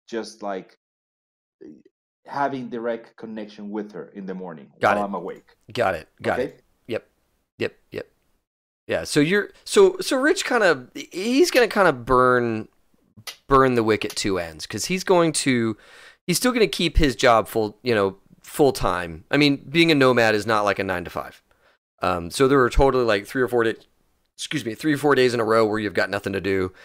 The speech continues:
Speaker 2: and then there's a whole bunch of work to be done. Um, but yeah. Um, so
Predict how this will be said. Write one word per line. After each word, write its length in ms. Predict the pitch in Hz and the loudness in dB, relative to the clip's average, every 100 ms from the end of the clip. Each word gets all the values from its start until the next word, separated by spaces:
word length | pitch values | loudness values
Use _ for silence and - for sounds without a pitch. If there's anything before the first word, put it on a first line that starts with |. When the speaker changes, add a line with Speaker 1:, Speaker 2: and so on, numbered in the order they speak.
| - _ | -20 _
Speaker 2:
and 140 | - 113 | -2 0
then 120 | 107 | 0
there's 180 | 101 95 | 0 0
a 80 | 95 | 0
whole 100 | 104 | 0
bunch 160 | 95 85 | -2 -4
of 40 | |
work 140 | 82 | -8
to 80 | - | -8
be 80 | 82 | -14
done. 180 | 76 - _ _ _ _ _ _ - | -14 -16 _ _ _ _ _ _ -6
Um, 500 | 90 80 78 76 80 _ _ _ | -4 -6 -8 -14 -18 _ _ _
but 300 | - 95 87 _ | 0 0 -2 _
yeah. 200 | 117 - - _ _ _ _ _ _ _ _ _ - | -4 -4 -10 _ _ _ _ _ _ _ _ _ -4
Um, 520 | 98 87 80 80 82 | -2 -2 -6 -10 -12
so 380 | - 110 101 | -2 0 0